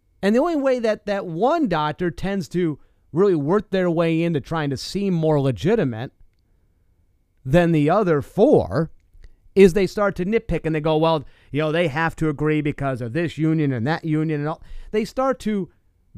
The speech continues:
build a false narrative underneath. What wild times we live in. What wild times we live in.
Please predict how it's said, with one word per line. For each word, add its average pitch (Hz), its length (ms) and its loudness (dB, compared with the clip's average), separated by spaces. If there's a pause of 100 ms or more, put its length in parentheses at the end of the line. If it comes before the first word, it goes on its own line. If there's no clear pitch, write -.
build 220 320 4
a 190 80 2
false 185 460 -4
narrative 147 600 2
underneath. 139 720 -2 (4000)
What 226 200 -4
wild 147 380 2
times 131 380 -4
we 120 60 -4
live 107 260 -10
in. 82 220 -14
What - 180 -8
wild 135 480 -6
times 98 600 -8 (440)
we 131 160 -2
live 117 260 -6
in. 82 140 -20